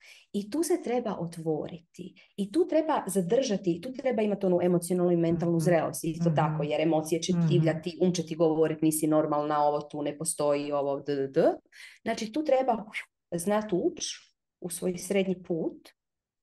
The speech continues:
Speaker 1: i samo bez očekivanja ići. I, "O, kako zanimljivo, gle što se desilo.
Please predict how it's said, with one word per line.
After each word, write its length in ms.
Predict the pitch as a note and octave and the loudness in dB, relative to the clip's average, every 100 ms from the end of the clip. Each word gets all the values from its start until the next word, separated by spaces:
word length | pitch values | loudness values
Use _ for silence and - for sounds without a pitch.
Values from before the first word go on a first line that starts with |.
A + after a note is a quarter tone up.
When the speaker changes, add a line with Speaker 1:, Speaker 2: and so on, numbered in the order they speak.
| _ _ _ _ _ _ _ | _ _ _ _ _ _ _
Speaker 1:
i 60 | G3 | -6
samo 280 | - D#4+ - F4 | -2 -2 0 -2
bez 160 | D#4 D4+ | -2 -2
očekivanja 600 | C#4+ C4+ - B3+ A#3+ A3+ | -4 -8 -8 -6 -6 -6
ići. 500 | F3+ - - F#3+ E3+ | -8 -8 -12 -14 -12
I, 160 | - A#3 - | -12 -12 -6
"O, 340 | G#4 G4+ - _ | -4 -4 -8 _
kako 300 | - C4+ E4+ | -12 -4 -2
zanimljivo, 760 | D#4 A#3 E3+ C#3+ C#3+ D#3+ F3 - | 0 0 -2 -4 -8 -10 -12 -12
gle 200 | - C4 | -4 -2
što 160 | C#4 B3 | -2 -2
se 160 | A#3+ C4 | -2 -2
desilo. 680 | - - - - F3 E3+ | -4 -6 -8 -8 -8 -10